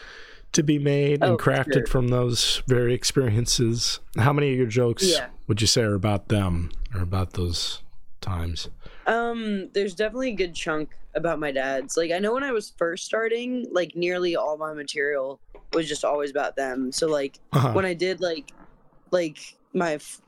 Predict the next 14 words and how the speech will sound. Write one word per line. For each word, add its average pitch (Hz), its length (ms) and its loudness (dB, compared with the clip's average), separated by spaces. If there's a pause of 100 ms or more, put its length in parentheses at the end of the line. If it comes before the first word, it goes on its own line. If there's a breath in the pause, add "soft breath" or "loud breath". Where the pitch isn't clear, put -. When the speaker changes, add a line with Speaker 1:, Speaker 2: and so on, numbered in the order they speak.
Speaker 2:
like, 165 200 0
whatever 175 300 -2
five-minute 156 460 -4
set - 260 -2
from 147 140 -4
my 135 160 0
first, 147 320 -2
like, 131 180 -2 (140)
improv, 151 420 -4 (280)
D 170 120 0
C 151 180 0
Improv 165 280 -2
open 175 260 -4
mic, 190 320 -2